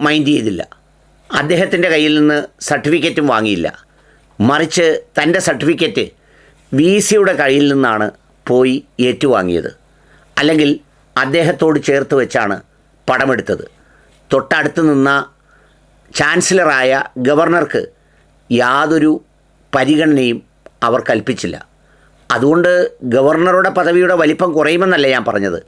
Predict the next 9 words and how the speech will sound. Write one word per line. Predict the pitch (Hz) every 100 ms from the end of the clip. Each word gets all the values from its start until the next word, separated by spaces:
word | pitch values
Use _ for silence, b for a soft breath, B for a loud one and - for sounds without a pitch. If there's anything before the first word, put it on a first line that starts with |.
| b b b b b _
അങ്ങനെ | 123 160 180 190 175 143
അവഗണിക്കാനുള്ള | 160 170 165 170 165 160 151 147 143 143 - _ -
കരുത്ത് | 139 147 147 170
കാണിച്ച | 143 131 117 113 - b b b b b -
ആ | 147 160
വിദ്യാർത്ഥിയുടെ | 143 120 160 156 170 151 -
പ്രവൃത്തിയെ | 127 131 131 131 92 - b b b -
തമിഴ്നാട് | 127 147 160 165 160
മുഴുവൻ | 131 143 143